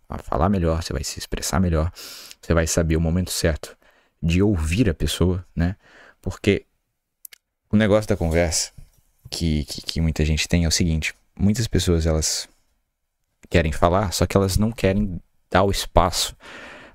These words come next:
pra pessoa falar. Então, você tem que entender que você tem que falar, sim, você tem que colocar suas ideias, você tem que colocar os seus pontos, mas você po-, tem que deixar a pessoa falar também. Porque senão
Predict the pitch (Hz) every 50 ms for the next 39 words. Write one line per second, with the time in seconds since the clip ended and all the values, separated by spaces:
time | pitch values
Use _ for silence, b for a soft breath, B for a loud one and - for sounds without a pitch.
0 | B _ - - 95 - - 80 - - - - - - 67 73 73 - - b
1 | b b b b b b b b b b b b _ _ 85 85 82 - 87 85
2 | 87 87 85 - - - 95 95 92 - 90 80 78 76 - - - - - -
3 | - - - - - 127 107 92 101 - - 85 87 - - - - - - -
4 | - - - - 85 82 - - 82 80 - - 85 90 76 76 71 76 78 -
5 | - - - 80 78 - 82 76 - _ _ - - - - - 87 - - -
6 | - - - - 78 82 82 - - - - - _ _ _ _ _ _ _ _
7 | _ _ _ _ _ _ _ _ - 87 85 85 80 78 - 82 80 - - -
8 | - - 92 - - 87 101 98 87 - - - 82 80 80 - - _ _ _
9 | _ - _ _ - - - - - - - 80 76 - 76 76 76 - - 85
10 | 73 69 71 - _ _ _ _ _ B B B B B B B B - - -
11 | - - 139 127 107 110 127 151